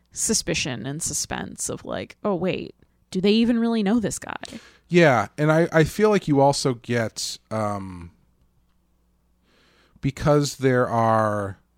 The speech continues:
Speaker 2: four people, if you, uh, you know,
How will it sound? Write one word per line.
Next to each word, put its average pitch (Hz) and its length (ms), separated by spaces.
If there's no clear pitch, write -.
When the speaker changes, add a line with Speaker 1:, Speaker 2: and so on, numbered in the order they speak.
Speaker 2:
four 127 1000
people, 131 540
if 113 200
you, 113 200
uh, 110 100
you 104 100
know, 95 200